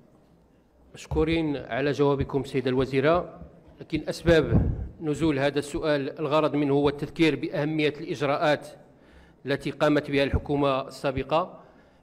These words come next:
عند مصادقتها على التخط-، على المخطط الوطني للتجارة الخارجية الذي يعد الأول من نوعه، ونحن فخورون عن الفريق الحكومي ديالنا اللي اشتغل على هذا المخطط طيلة الفترة الحكومية السابقة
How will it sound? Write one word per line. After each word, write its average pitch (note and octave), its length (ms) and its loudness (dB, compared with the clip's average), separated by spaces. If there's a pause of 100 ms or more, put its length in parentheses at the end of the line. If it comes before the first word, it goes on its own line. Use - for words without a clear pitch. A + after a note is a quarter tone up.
(120)
عند C3 180 -2
مصادقتها C3+ 840 -2
على B2 140 -2
التخط-، - 440 -10
على C#3 120 -2
المخطط C#3 460 -2
الوطني C#3 460 0
للتجارة C3 600 0
الخارجية C3 720 0
الذي C#3+ 300 0
يعد B2+ 320 0
الأول D3+ 460 0
من C3+ 140 -4
نوعه، C3+ 340 0 (840)
ونحن C3+ 380 -2
فخورون C#3+ 600 0
عن B2+ 220 -2
الفريق C#3 520 -4
الحكومي C3 640 -4 (580)
ديالنا C3 680 -2 (400)
اللي C3+ 160 -8
اشتغل C3 540 -4 (1300)
على D3 200 0
هذا D3 140 2
المخطط D3 640 -4
طيلة D3 260 -2
الفترة D3 500 -2
الحكومية D3+ 420 -2
السابقة C#3 540 -4